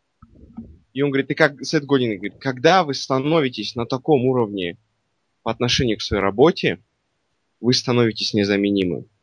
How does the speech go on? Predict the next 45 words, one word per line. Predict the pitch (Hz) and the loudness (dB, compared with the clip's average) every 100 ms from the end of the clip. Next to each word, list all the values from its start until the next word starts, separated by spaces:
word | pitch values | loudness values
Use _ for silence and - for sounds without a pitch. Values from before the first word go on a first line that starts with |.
| _ - | _ -10
То | 87 | -8
есть | - 117 | -2 2
вы | |
решаете | 117 - 143 123 110 | 4 6 4 4 0
задачу | 110 113 - | 2 2 0
так | - 135 - | 0 0 0
круто, | 123 110 - | -6 -6 -8
так | - 123 - | -4 -2 -2
хорошо. | 123 107 - 101 - | -4 -4 -4 -6 -6
Ценность | - 170 170 143 - | 2 4 6 4 2
ваша | 120 107 | -2 -2
настолько | 92 117 - 170 131 107 | -2 -2 0 0 0 -2
возрастает, | 113 117 123 - 233 262 - _ _ _ _ | -2 -2 -2 2 4 4 2 _ _ _ _
что, | - 185 | -2 2
соответственно, | 185 175 202 240 - 160 123 | 2 2 2 2 2 0 -2
в | |
будущем, | 127 233 277 254 156 98 - _ _ | 0 0 2 2 2 0 -4 _ _
скажем, | - 110 95 90 139 | -4 -2 -2 -6 -8
ну, | 214 | -4
когда | 170 143 | 2 2
вы | 127 | 4
будете | 127 127 | 0 0
менять | 123 117 113 | 2 2 2
работу, | 117 180 208 | 2 4 4
люди | 131 139 | 4 4
будут | 120 120 123 | 2 0 0
уже | 110 123 | 2 6
видеть, | 113 98 | 6 4
что | - | 0
на | 110 | -2
самом | 113 165 147 | 2 4 4
деле | 113 | 2
вы | 113 113 | 2 2
незаменимы, | 123 135 127 135 180 208 98 - _ _ _ _ _ _ _ | 4 4 4 6 6 4 2 -4 _ _ _ _ _ _ _
потому | - 131 143 | 2 4 4
что | - | 2
вы | 123 135 | 2 4
настолько | 127 - 165 170 175 - 110 | 4 4 6 6 6 0 0
круто | - 127 143 139 113 | 2 4 4 4 4
решаете | 107 - 107 95 98 | 4 2 0 0 -2
задачи, | 98 90 107 107 - 95 | -4 2 2 2 -2 -6
настолько | 110 - 143 127 104 82 | -4 2 2 2 0 2
вы, | 127 - | 2 2
вы | 107 131 | 2 2
сердце, | 123 - 147 156 - - 95 | 2 2 4 4 2 0 0